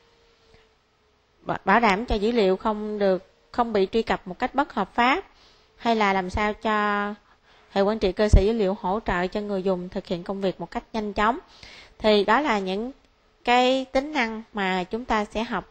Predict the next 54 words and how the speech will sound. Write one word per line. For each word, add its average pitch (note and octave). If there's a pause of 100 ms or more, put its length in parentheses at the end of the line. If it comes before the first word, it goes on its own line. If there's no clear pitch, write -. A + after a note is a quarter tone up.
trong G#3
môn G#3
hệ F3+
quản F#3+
trị F#3
cơ G3+
sở F#3
dữ F#3
liệu F#3
này. F3 (440)
Rõ A3
ràng G#3+
những G3
điều A3
đó G#3
các -
bạn F#3+
chưa A#3
biết C4
trong G#3+ (520)
nội F#3+
dung A3
của G#3+
môn G#3+
cơ G#3+
sở F#3+
dữ G3
liệu F#3
mà F#3+
trước -
đó A#3+
các C#4
bạn F3+
đã G3
học. G3 (3750)
Tôi B3
sẽ G#3+
nói B3
qua A#3
về G#3
vai G#3+
trò G3+
môn A3
học G3
trong A3
hệ G3+
thống B3
các D4+
môn A#3
học G#3
mà F#3+
các A#3
bạn F#3+
sẽ G3+